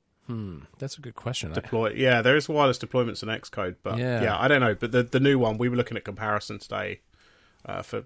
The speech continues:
Speaker 2: for somebody else, and, um, yeah, the, the four K doesn't have the U S B C port on the back of it.
Speaker 1: Yeah, I had forgotten that. I'm gonna have to look into that. I'm gonna have to at least hold on to one of my fourth generation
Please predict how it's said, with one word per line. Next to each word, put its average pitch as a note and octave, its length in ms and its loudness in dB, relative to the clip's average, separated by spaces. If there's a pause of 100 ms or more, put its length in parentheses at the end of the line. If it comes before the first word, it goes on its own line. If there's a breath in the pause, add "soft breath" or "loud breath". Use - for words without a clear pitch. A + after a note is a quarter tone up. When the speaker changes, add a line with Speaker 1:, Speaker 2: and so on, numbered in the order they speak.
Speaker 2:
for - 160 -10
somebody F#2+ 320 -6
else, F#2+ 320 -6
and, G2+ 180 -8
um, F#2+ 320 -10 (680)
yeah, G#2 180 -4
the, A2 260 -6
the A2 200 -10
four A#2+ 200 -2
K G2+ 220 -6
doesn't G#2 240 -8
have G#2 320 -6
the G#2+ 100 -6
U G#2 120 -2
S G#2 100 -6
B G2+ 200 -10
C - 380 -8
port A#2+ 260 -2
on B2 60 -6
the B2 80 -6
back B2 220 -4
of B2 80 -6
it. B2 120 -4 (480)
Speaker 1:
Yeah, C3 400 0
I A#2 60 2
had A#2+ 100 -2
forgotten A2 320 -2
that. G#2+ 80 -4
I'm A2+ 120 -2
gonna D3 80 -2
have D#3+ 100 -4
to - 80 -6
look A2 160 -4
into C#3 160 -2
that. G2 100 -4
I'm G#2+ 100 -4
gonna B2 140 0
have A#2 100 -2
to - 80 -4
at G2+ 100 -4
least A2+ 180 -6
hold G#2+ 200 -4
on G#2+ 160 -4
to G2+ 80 -8
one G2+ 200 -6
of G#2+ 60 -6
my F2+ 120 -6
fourth F#2 280 -12
generation F2+ 720 -10